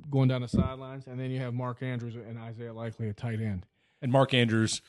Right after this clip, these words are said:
Speaker 2: Mark Andrews might catch a hundred passes.
Speaker 1: Yeah, I mean,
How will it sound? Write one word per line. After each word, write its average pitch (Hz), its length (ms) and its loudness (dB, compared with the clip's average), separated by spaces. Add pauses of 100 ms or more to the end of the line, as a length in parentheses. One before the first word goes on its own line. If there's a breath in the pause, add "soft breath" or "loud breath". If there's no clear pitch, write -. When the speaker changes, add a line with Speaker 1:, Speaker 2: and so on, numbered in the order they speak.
Speaker 2:
Mark 196 220 4
Andrews 135 260 4
might 110 140 -2
catch 123 180 -2
a 104 60 2
hundred 101 180 -2
passes. - 560 -6
Speaker 1:
Yeah, 180 220 -4
I 151 80 -8
mean, 165 300 6